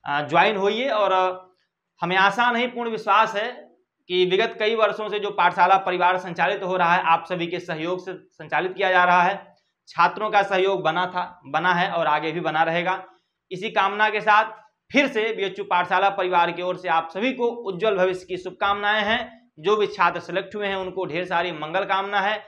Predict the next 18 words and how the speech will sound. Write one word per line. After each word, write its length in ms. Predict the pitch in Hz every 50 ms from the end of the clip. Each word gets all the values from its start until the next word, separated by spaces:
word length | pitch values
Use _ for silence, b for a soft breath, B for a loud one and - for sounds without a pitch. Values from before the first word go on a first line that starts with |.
| b b b b _ -
आने 300 | 170 180 202 233 247 240
वाले 280 | 226 214 208 214 214
सभी 220 | 208 202 196 208 214
छात्रों 400 | - 214 185 208 - 196 196 185
की 80 | 185
प्रतिभा 420 | 185 190 180 185 185 180 170 175 175
विश्वनाथ 420 | 175 180 180 - 180 175 170 175
से 120 | 170 190
प्रार्थना 460 | 175 - 170 160 156 156 180 202 214 208
है 340 | 185 190 202 202 B B B B _ _
कि 80 | - 170
आप 200 | 165 165 165 165
सभी 260 | - 185 185 226 240
को 140 | - - 196
आपकी 340 | 190 175 175 - - 170
मनचाही 420 | 165 170 185 180 180 175 151 160 165
universities 400 | 160 156 151 156 - 160 151 147
मिले। 460 | 151 156 185 214 254 254 - - -